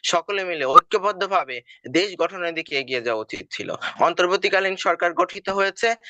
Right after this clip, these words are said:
সেটা একটা জাতীয় সরকার। সেই সরকারের মাধ্যমে যদি আমরা দেশের উন্নয়নে মনোযোগ দিতে পারতাম, তাহলে হয়তো আমাদের মঙ্গল হতো। মাননীয় অতিথিদের কাছে শুরুতে আমার প্রশ্ন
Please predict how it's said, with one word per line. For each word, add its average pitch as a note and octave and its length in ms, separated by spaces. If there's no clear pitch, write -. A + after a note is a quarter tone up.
সেটা F#3 200
একটা F#3+ 160
জাতীয় F3 460
সরকার। F#3 300
সেই G3+ 260
সরকারের F3+ 520
মাধ্যমে E3 420
যদি F#3 180
আমরা G3 160
দেশের F#3+ 360
উন্নয়নে A3 380
মনোযোগ F#3 400
দিতে F#3 180
পারতাম, E3+ 380
তাহলে G3 360
হয়তো F3+ 240
আমাদের D3+ 280
মঙ্গল B2 340
হতো। A2+ 200
মাননীয় F3+ 320
অতিথিদের G3+ 460
কাছে G3+ 220
শুরুতে F#3+ 340
আমার F#3 180
প্রশ্ন F3 260